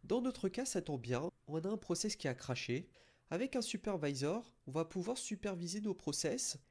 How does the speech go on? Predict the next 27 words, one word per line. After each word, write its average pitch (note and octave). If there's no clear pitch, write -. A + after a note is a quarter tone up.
et C#4
on F3+
peut A#3
définir F#3
une E3+
politique F3
de D3
gestion G3
de F3
crash. -
Si -
un C#4
process F3+
crash, F#3
on D#3+
peut B3
préciser F#3+
ce -
qu'on A3+
doit G3+
faire. C#3
Généralement, C3
on B2+
voudra A#2+
juste C3+
le F3
relancer. F3